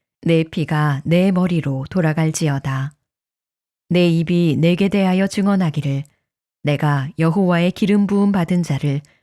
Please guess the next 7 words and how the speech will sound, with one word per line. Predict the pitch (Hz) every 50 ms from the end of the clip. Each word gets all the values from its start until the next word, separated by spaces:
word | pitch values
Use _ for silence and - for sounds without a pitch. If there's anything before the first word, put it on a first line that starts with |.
| _ -
죽였노라 | - - 165 170 165 165 160 156 151 156 156 156
함이니라." | 160 - - 220 226 220 208 170 135 131 131 127 127 135 143 - _
하였더라. | - - 202 180 160 156 151 - 139 131 135 131 131 131 143 _ _ _ _ _ _ _ _ _ _ _ _ _ _ _ _ _ _ -
다윗이 | - 175 160 165 170 - - 170 170 170 160 147 -
이 | - 185 190 196
슬픈 | - - 247 226 - - 247 214
노래로 | 202 190 156 147 143 143 147 139 135